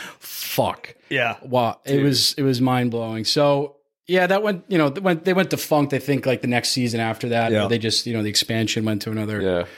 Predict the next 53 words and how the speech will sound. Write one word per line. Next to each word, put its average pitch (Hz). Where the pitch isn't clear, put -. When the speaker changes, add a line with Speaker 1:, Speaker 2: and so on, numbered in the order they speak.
Speaker 1:
location, 110
but 104
it 113
was 110
a 104
very 117
good 107
learning 110
experience 101
and 98
toughened 117
you 101
up. 101
Speaker 2:
I 104
would 107
have 104
shit -
my 104
pants, 95
dude. 90
Speaker 1:
Yeah, 160
it's -
Speaker 3:
I, 123
that 123
would 151
have 139
probably 117
just 101
been 101
like, 95
"Nope." 98
Speaker 2:
<laughs> 240
Yeah, 220
I'm 156
all 170
set. 143
Speaker 1:
Oh, 156
that's 165
the 165
thing. 196
Like, 123
if, -
it's 143
like 139
the 143
unwritten 143
rule. 143
If 117
you 135
go 123
out 123
there 113
and 107